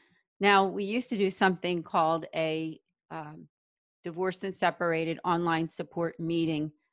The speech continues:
where we met with other, uh, other Catholics online to discuss issues, pray, and also just offer that healing. But a decision was made that we're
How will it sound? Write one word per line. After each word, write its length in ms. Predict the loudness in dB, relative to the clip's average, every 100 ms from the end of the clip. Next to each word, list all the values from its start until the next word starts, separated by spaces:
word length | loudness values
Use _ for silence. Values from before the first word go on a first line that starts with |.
| _
where 160 | -2 0
we 140 | 2
met 200 | 4 2 2
with 200 | -2 0
other, 480 | 0 2 2 0 -2 _ _ _
uh, 220 | -6 -6 -8 _
other 200 | 2 2
Catholics 720 | 2 0 0 -2 -8 -8 -20 _ _ _ _ _ 2
online 680 | 4 4 4 4 2 0 -6 _ _ _ _ _ -10
to 220 | -4 -4
discuss 600 | -2 -4 2 2 0 -10 -8
issues, 560 | -6 -4 -2 -2 -4 -10 _
pray, 640 | _ 2 4 6 4 0 -8 _ _ -4
and 120 | 2
also 260 | 2 2 0
just 220 | -2 0
offer 300 | 2 2 0
that 180 | -2 -2
healing. 440 | 0 0 -2 -6 -14 _ _ _ _ _ _ _
But 220 | 2 4
a 60 | 2
decision 480 | -2 0 -2 0 -2
was 180 | -4 -2
made 340 | 0 0 2
that 240 | 0 0 -4 _ -6
we're 220 | -4